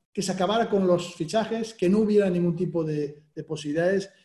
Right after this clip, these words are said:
y que los jugadores fueran como cualquier trabajador. Es decir, me voy cuando quiero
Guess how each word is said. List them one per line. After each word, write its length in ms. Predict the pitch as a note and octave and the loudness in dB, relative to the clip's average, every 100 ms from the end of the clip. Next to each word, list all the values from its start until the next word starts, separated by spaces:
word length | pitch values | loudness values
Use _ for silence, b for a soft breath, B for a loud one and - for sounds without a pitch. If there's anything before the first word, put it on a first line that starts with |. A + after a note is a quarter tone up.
| b - | b -10
y 80 | F#3+ | -2
que 100 | F3 | 0
los 120 | E3 | 0
jugadores 420 | D#3+ E3+ G3 F#3+ | 0 2 2 -2
fueran 320 | - F#3 G3+ | -4 -2 0
como 400 | F#3 D#3+ D#3 - | -2 -2 -4 -6
cualquier 260 | - D#3 F#3 | -4 -2 -2
trabajador. 520 | E3 D3+ - - - _ _ _ _ _ _ _ _ | -2 -4 -6 -10 -14 _ _ _ _ _ _ _ _
Es 140 | - D#3+ | -10 -4
decir, 320 | E3 - - _ _ _ _ | -4 -4 -14 _ _ _ _
me 140 | F3+ | 0
voy 160 | F#3+ G3+ | 4 4
cuando 240 | D#3+ D3+ | 4 0
quiero 680 | D3+ B3+ C4+ C#4+ - - | 0 2 2 0 -6 -20